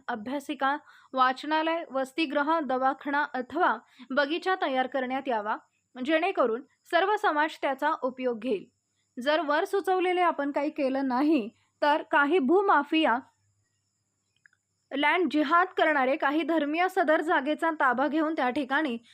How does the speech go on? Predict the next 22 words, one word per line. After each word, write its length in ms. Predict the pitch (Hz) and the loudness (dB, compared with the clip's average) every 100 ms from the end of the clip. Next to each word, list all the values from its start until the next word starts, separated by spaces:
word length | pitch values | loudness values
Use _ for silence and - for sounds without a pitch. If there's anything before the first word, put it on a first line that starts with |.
| _ | _
देशद्रोही 680 | 247 277 294 392 311 359 339 | -2 -2 0 0 0 0 2
कृत्य 380 | 381 339 311 320 | 0 -2 0 0
करण्याचा 460 | 311 285 277 269 294 | 0 0 0 -2 -4
प्रयत्न 440 | 285 247 254 330 | -2 -4 -2 -4
करून 300 | 320 277 240 311 _ _ - | 0 0 -2 -8 _ _ -6
धार्मिक 460 | 269 320 311 403 403 | 0 2 2 0 0
तेढ 220 | 359 359 | 0 2
निर्माण 340 | 311 277 285 294 | 2 0 0 0
करण्याचं 480 | 294 254 262 262 294 | 0 2 0 0 -2
षडयंत्रही 760 | - 285 254 277 302 349 311 | 0 0 0 0 -2 -4 -2
नाकारता 500 | 370 277 254 233 233 | 0 0 0 -4 -2
येत 280 | 302 262 208 | -2 0 -2
नाही. 160 | 214 196 _ _ _ _ _ _ - | -6 -10 _ _ _ _ _ _ -2
सदरबाबत 640 | 302 359 392 320 381 392 | 2 2 2 2 2 0
इतर 300 | 320 311 320 | -2 0 0
जागेचा 480 | 320 302 311 311 339 | 0 -2 -2 0 0
अनुभव 420 | 262 269 285 320 - | 0 -2 0 0 -2
अतिशय 420 | 240 277 - 359 | -4 -6 -2 0
वाईट 300 | 339 262 254 | 0 0 -2
असून, 300 | 254 311 311 | -4 -4 -2
बऱ्याच 380 | 254 247 254 254 | 0 0 -4 -6
ठिकाणी 440 | 277 285 330 220 | -4 -2 -2 -4